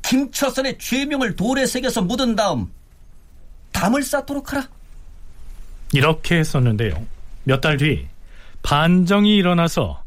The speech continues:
Speaker 2: 연산군이 왕위에서 쫓겨나고 중종이 즉위함으로써 세상이 바뀌게 되죠. 중종이 즉위하자마자 사헌부 헌납 강증진이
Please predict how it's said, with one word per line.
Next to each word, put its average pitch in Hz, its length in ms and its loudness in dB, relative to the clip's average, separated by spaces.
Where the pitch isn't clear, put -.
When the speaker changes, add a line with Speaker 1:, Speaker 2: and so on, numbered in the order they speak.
Speaker 2:
연산군이 170 540 4
왕위에서 135 480 2
쫓겨나고 127 920 2
중종이 160 580 6
즉위함으로써 131 760 2
세상이 123 540 4
바뀌게 - 540 0
되죠. 71 400 0
중종이 175 440 6
즉위하자마자 165 920 4
사헌부 185 600 4
헌납 180 580 4
강증진이 170 960 4